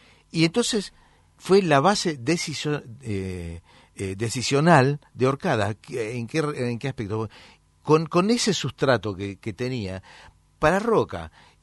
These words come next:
para sus ministros, para los funcionarios que tuvieron que tomar la decisión, los funcionarios de, de agricultura que tuvieron que tomar la decisión,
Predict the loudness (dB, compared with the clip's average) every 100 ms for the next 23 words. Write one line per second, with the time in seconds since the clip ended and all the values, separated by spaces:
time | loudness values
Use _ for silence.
0 | _ _ 0 2 2 2 4 4 2 -4
1 | -8 -12 -20 -20 -8 -2 0 0 0 -2
2 | 0 2 4 4 4 2 -2 -6 -2 -2
3 | -2 -4 -2 0 0 -2 -6 0 0 0
4 | -6 -8 -6 -4 -2 -2 -2 -2 -2 -2
5 | -2 -4 -2 -2 -2 -2 -2 -2 0 0
6 | 2 2 0 -4 -6 -8